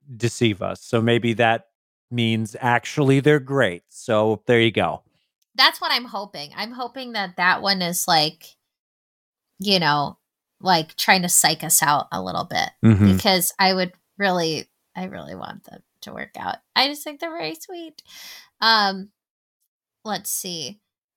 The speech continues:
Speaker 2: Oh, and then, so then right after that, they had to evacuate. This whole thing was confusing, and I had to, like, go back a couple times, and I was like, "Did I miss something?"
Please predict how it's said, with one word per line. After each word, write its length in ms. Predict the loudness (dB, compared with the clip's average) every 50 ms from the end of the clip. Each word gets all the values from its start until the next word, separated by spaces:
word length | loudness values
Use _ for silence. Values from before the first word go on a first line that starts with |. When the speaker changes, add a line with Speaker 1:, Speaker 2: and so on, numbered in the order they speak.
| _ _ 2
Speaker 2:
Oh, 260 | 4 4 4 4 0 -2
and 140 | -6 -4 2 2
then, 240 | 2 2 2 -2 -10 -10
so 160 | -8 -6 0
then 300 | 0 0 0 0 -6 -16 _
right 280 | -4 -2 0 0 -2 -6 _ _ _ -6
after 340 | -2 -2 -2 -2 -4 -8 -8 -2
that, 300 | 0 2 2 0 -2 _ _ _ -10
they 160 | -6 -4 -2
had 160 | -2 -2 -4
to 80 | -2 -4
evacuate. 640 | -2 0 2 2 2 0 -2 -6 -6 -4 -6 -6 -8 _ -4
This 220 | 0 0 2 4
whole 120 | 4 2 4
thing 160 | 4 2 0
was 140 | 0 -2 -2
confusing, 720 | -2 -2 -4 -4 -4 -4 -4 -2 0 0 0 0 -2 -4 -6
and 120 | -2 2
I 100 | 2 2 2
had 160 | 2 0 -2
to, 80 | 0 2
like, 220 | 4 4 2 2 2
go 160 | 2 2 4
back 300 | 4 4 4 4 4 0
a 60 | -6
couple 260 | -2 -2 -2 -2 -2
times, 340 | -8 -2 0 0 0 -2 -6
and 120 | -4 0 0
I 40 |
was 80 | 0 0
like, 140 | 0 -4 -4
"Did 120 | 0 0 0
I 100 | 0 0
miss 160 | -2 -4 -2 -2
something?" 520 | -4 -4 -4 -4 -4 -4 -4 -4 -6 _